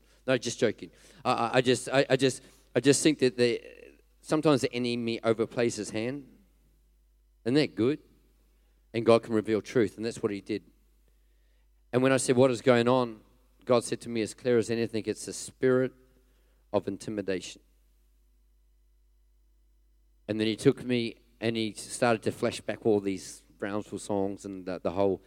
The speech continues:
I went to the enemy's tank, I took back, he started going there. And when I thought about intimidation, the first story that came to my mind, which was by God, was the story of David versus Goliath.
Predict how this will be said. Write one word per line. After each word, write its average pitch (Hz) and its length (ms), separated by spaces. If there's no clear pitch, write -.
I 95 60
went 104 200
to - 60
the 101 80
enemy's 101 280
tank, 98 300
I 98 40
took - 280
back, 98 200
he 104 80
started 101 300
going 104 180
there. 104 100
And 123 340
when 135 100
I 131 120
thought 147 160
about 127 280
intimidation, 123 760
the 117 100
first 131 340
story 135 320
that 113 200
came 131 200
to 120 100
my 120 140
mind, 123 320
which 117 180
was 110 180
by 131 260
God, 107 400
was 110 280
the 110 80
story 117 340
of 101 100
David 110 340
versus 107 360
Goliath. 107 600